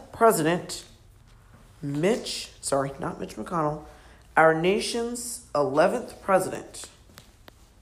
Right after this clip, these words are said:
James K. Polk. And continuing on our broadcast here,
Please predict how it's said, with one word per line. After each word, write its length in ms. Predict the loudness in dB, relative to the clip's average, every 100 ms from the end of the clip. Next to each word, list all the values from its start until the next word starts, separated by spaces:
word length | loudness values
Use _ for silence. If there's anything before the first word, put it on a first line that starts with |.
| -20 -20 -20 -20 -20 -20 -20 -20 -20 -20 -20 -20 -20 -20 -20 -20 -20 -20 -20 -20 -20 -20 -20 -20 -20 -12
James 320 | -8 -8 -8
K. 160 | -12
Polk. 380 | -8 -8 -10 -16 -20 -20 -20 -20 -20 -20 -20 -20 -20 -20 -20 -10 -10 -10 -14 -20 2
And 280 | 6 6 4
continuing 640 | 0 0 0 2 2 4
on 200 | 6 6
our 120 | 4
broadcast 760 | 4 6 6 4 2 4 2 0
here, 360 | 0 2 0